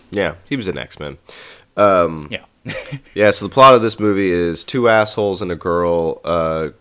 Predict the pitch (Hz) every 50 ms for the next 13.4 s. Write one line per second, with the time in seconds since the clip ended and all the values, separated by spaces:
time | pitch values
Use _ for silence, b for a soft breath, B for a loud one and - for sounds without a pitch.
0 | _ - - - - - - - 98 92 90 85 90 90 87 85 82 85 85 82
1 | 82 82 82 - _ _ - 113 101 92 - - _ _ _ _ _ _ _ -
2 | 110 113 120 120 - - - - 123 117 - 107 101 98 90 95 90 - - -
3 | - - 98 87 76 - 82 80 82 82 B B B B B B B B B -
4 | 80 85 87 87 87 95 98 95 92 87 - - 101 87 98 90 85 78 - -
5 | - 98 92 82 78 78 73 69 - - - - _ _ _ _ _ _ _ -
6 | 78 78 80 78 76 76 73 73 73 71 - - - _ - 78 85 85 85 82
7 | 82 78 76 - 87 76 73 - - 73 69 69 - - 71 64 60 - - _
8 | b b b b b b b b b b b b _ _ - 98 98 95 92 90
9 | 87 82 82 78 - _ _ _ _ _ _ _ _ _ _ _ _ _ _ _
10 | _ _ _ _ _ 113 117 110 98 90 - - 107 104 117 127 117 110 104 90
11 | - _ _ _ _ - 120 117 110 107 107 98 113 117 113 135 143 135 - 165
12 | 147 135 - - - 120 107 101 95 87 - - _ _ _ _ _ _ _ _
13 | 73 80 95 92 87 82 80 65